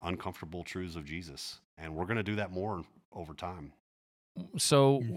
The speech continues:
Speaker 2: w-, like I said, we do have a whole bunch of, uh, we have a bunch of questions that, that I think will, will push this conversation a little bit farther as we go. Um, <laughs> I, I think we could, we could just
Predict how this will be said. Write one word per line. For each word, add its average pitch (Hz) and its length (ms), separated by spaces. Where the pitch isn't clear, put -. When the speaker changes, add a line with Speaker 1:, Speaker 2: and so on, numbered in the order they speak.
Speaker 2:
w-, 180 180
like 139 240
I 127 40
said, 131 180
we 120 120
do 127 160
have 123 200
a 113 80
whole 117 160
bunch 113 260
of, 101 380
uh, 92 440
we 101 140
have 107 160
a 104 60
bunch 101 180
of 110 60
questions 98 520
that, 98 240
that 104 160
I 98 60
think 98 240
will, 98 160
will 104 160
push - 260
this 101 200
conversation 101 580
a 95 40
little 101 160
bit 101 120
farther 104 400
as 92 140
we 95 100
go. 107 420
Um, 101 260
<laughs> - 20
I, 107 380
I 104 100
think 104 220
we 107 100
could, 98 340
we 107 180
could 95 160
just 104 200